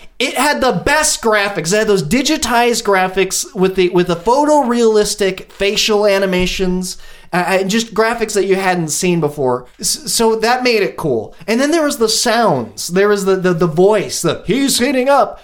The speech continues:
he's on fire, facial from downtown." Uh, all of that stuff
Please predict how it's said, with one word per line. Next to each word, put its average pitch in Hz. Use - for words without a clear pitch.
he's 302
on 302
fire, 277
facial 254
from 330
downtown." 330
Uh, 175
all 247
of 214
that 180
stuff 156